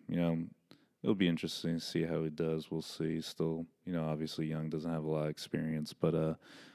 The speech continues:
big guy. Uh, key losses, you know, some, you know, them all really. It's Purdy and Hall. Uh, you know, they'll have a severe impact to this offense since they were the two main points, but obviously, they even had a disappointment year last year, so it couldn't really get much worse.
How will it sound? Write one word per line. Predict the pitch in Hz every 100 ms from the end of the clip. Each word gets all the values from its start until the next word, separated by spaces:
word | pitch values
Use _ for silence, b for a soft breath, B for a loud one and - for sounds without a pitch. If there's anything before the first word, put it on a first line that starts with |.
| _
big | - 85
guy. | 87 82 82 - _ b b b _
Uh, | - 87 85 82 82 82 82 -
key | -
losses, | 101 92 104 - 107 98 90
you | 90
know, | 87 85
some, | 82 - 95 90 90 _ _ _ _ -
you | 90
know, | 87 85
them | 85 85
all | 85 82
really. | 85 85 85
It's | 85 - - - B B - -
Purdy | 90 82
and | 82 82
Hall. | 87 85 85 82 - B B B B -
Uh, | 85 82 80
you | 82
know, | 82 82 82
they'll | 85
have | 87 85
a |
severe | 90 - 82 85 82
impact | 82 80 80 80
to | 82
this | 80 -
offense | 80 80 - 82 82
since | - 85 80 - - -
they | 85
were | 80
the | 76
two | - 85
main | 82 80 78
points, | - 82 80 -
but | - 80 - B B B -
obviously, | 98 95 - 92
they | 87
even | 82 82
had | 80
a | 78
disappointment | 76 - 73 - 73 69
year | 73 73
last | 73 71 -
year, | 78 76
so | - 78 76 76
it | -
couldn't | 80 82 -
really | 69 -
get | - -
much | - -
worse. | - 78 78 - -